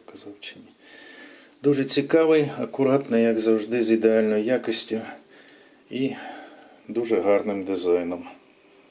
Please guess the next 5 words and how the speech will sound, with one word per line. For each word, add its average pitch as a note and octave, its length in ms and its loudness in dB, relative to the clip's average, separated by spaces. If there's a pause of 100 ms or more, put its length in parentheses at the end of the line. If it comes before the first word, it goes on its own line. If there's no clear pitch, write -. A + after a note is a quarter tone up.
(1900)
Дизайнер G#2 540 -8
наш, - 380 -12
рекомендую. - 560 -20 (1600)
Ідеальна G2 440 -4
якість A#2 580 -8